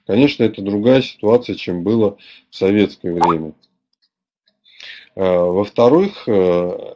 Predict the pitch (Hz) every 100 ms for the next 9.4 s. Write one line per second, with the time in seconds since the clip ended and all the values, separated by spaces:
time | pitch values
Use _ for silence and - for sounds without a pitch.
0 | - 104 107 98 113 - 98 95 - 95
1 | 95 - 92 95 98 - 98 98 87 -
2 | - 104 123 175 - - - - 95 113
3 | 139 151 151 113 113 143 131 - 120 107
4 | 101 110 117 123 - 98 92 101 170 175
5 | 160 151 151 - _ - 101 - 107 135
6 | 160 143 135 - - 127 147 143 120 104
7 | 101 - 113 139 135 101 101 - 135 127
8 | - 110 - - 120 139 151 143 143 101
9 | 90 - 87 85